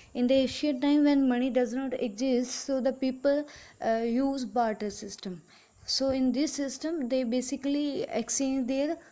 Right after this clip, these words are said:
goods. If a one person have excess quantity of any product, and then he definitely exchange that product with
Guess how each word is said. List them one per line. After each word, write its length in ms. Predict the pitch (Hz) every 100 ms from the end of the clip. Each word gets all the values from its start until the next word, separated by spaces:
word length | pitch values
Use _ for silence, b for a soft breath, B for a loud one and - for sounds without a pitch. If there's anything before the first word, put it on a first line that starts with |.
| B -
goods. 340 | 220 190 - B B -
If 120 | 233
a 60 | 262
one 280 | 233 262 262
person 420 | 277 262 294 294
have 320 | 233 240 240
excess 540 | - 254 - 254 254 -
quantity 640 | 277 262 254 247 269 269 B B -
of 240 | 233 233
any 260 | 247 247 277
product, 560 | 277 269 240 269 - -
and 460 | 240 233 233 220
then 260 | 240 262 269
he 240 | 269 254
definitely 720 | 254 254 247 277 277 - 294
exchange 460 | 277 - 262 254 226
that 300 | 233 233 240
product 340 | 247 220 247 254
with 200 | 247